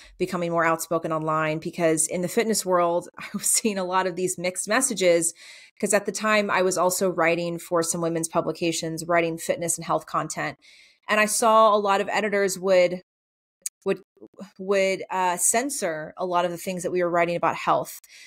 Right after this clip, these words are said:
They would censor the things that we would write about obesity. They would take out certain information. For example, I,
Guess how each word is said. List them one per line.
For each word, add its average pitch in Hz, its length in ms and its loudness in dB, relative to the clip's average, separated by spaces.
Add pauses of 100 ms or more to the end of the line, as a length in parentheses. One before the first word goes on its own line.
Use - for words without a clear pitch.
(200)
They 190 80 0
would 190 160 2
censor 196 380 0
the 185 100 0
things 180 340 -4
that 170 120 -2
we 175 100 0
would 170 140 -2
write 165 200 4
about 165 300 0
obesity. 180 640 -2
They 165 120 0
would 156 140 -2
take 175 280 -6
out 165 280 0
certain 165 440 -6 (800)
information. 170 920 0 (160)
For 214 120 0
example, 190 400 2
I, 170 280 2